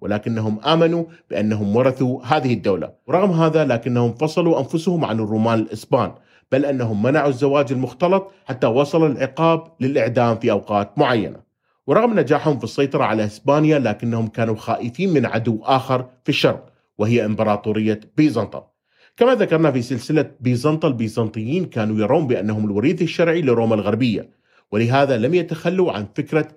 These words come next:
إعادة كل أراضي روما لحكمهم بما في ذلك إسبانيا أو شبه الجزيرة الأيبيرية. ولكن كان هناك أيضًا القبائل الجرمانية الأخرى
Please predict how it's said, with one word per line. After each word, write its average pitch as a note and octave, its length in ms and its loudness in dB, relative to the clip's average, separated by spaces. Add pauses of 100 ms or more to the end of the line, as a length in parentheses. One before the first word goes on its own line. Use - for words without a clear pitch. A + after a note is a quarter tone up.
إعادة A#2+ 380 0 (180)
كل G3+ 180 2
أراضي A#2 380 0
روما A2 480 0
لحكمهم G#2+ 520 -2 (420)
بما C#3 180 4
في C3 140 -2
ذلك G#2+ 320 -2
إسبانيا C#3+ 600 0
أو B2+ 240 -4
شبه A#2+ 240 -4
الجزيرة G2 540 -2
الأيبيرية. G#2 640 0 (200)
ولكن D#3 360 2
كان A#2 200 -2
هناك B2 380 -4
أيضًا C#3+ 200 2
القبائل A#2+ 520 0
الجرمانية A2 520 0
الأخرى D3 540 -2